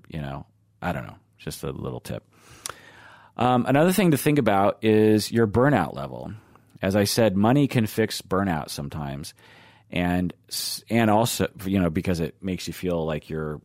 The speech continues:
getting actually compensated what you deserve, but also because, like I said, you can work less if you're get-, if you're charging more.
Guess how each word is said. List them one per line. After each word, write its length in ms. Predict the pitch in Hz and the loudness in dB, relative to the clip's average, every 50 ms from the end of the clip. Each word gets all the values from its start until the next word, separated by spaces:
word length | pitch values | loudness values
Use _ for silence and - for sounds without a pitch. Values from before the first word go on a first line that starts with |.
| _ - - | _ -16 -10
getting 340 | - 85 80 78 76 71 - - | -8 -8 -6 -6 -8 -10 -12 -14
actually 320 | - 85 85 - - - 78 | -14 -12 -12 -10 -10 -12 -10
compensated 640 | - 82 85 85 85 - - 85 80 76 80 76 | -8 -6 -6 -6 -6 -6 -6 -6 -6 -6 -8 -8
what 140 | 76 82 60 | -8 -8 -6
you 240 | 60 76 76 73 73 80 - | -6 -8 -8 -8 -10 -14 -18
deserve, 500 | - - 90 90 101 107 95 85 82 - | -16 -10 -4 0 2 2 2 2 0 -4
but 200 | - 90 - - | -6 -6 -6 -4
also 340 | - 98 107 - - 92 87 | -2 -2 -2 0 -2 -2 -2
because, 600 | 78 82 80 - 87 80 80 78 76 - - - - | -2 -4 -6 -4 -4 -4 -2 -4 -6 -8 -12 -10 -8
like 180 | - 82 78 | -8 -8 -8
I 40 | 78 | -8
said, 260 | 76 - - 90 82 | -4 -2 -2 -2 0
you 80 | 78 76 | -2 -4
can 160 | - 78 78 | -6 -4 -2
work 240 | 80 92 101 - - | -2 -4 -4 -4 -8
less 300 | 62 60 62 - - - | -10 -10 -10 -12 -14 -14
if 80 | - | -14
you're 80 | - - | -14 -14
get-, 140 | - - - - | -14 -16 -16 -16
if 80 | - | -16
you're 80 | 71 67 | -14 -14
charging 380 | - - 69 67 69 - 65 | -12 -12 -12 -12 -12 -12 -12
more. 180 | - 73 - | -12 -12 -14